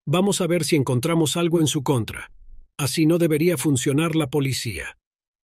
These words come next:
Deberían empezar por el delito y rastrear quién lo perpetró. Pero cuando se trata de personas objetivo,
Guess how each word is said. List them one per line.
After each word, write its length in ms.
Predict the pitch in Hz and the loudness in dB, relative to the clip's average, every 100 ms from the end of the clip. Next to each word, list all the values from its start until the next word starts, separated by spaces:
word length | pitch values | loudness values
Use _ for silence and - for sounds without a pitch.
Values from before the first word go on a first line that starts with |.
| _ - | _ 0
Deberían 440 | 175 175 196 196 | 2 4 2 4
empezar 460 | 180 151 135 151 127 | 2 2 -2 -4 -4
por 160 | 139 | -2
el 140 | 123 113 | -2 -2
delito 520 | 113 151 151 147 135 | -2 -2 -2 -2 0
y 100 | 139 | 0
rastrear 560 | 135 135 - 160 160 - | -2 -4 -4 -2 -2 -2
quién 220 | 143 131 | 0 2
lo 120 | 127 | 0
perpetró. 600 | 131 120 131 123 113 - _ _ _ _ _ _ _ | -2 -6 -6 -2 -4 -4 _ _ _ _ _ _ _
Pero 200 | - 175 | 0 2
cuando 260 | 151 185 170 | 2 2 2
se 160 | 190 | 0
trata 320 | 175 240 240 233 | -2 -2 -2 0
de 140 | 208 | 0
personas 500 | 196 156 185 175 156 | 0 -2 0 0 0
objetivo, 680 | 160 - 123 147 107 78 | -2 -2 -4 -2 -2 -6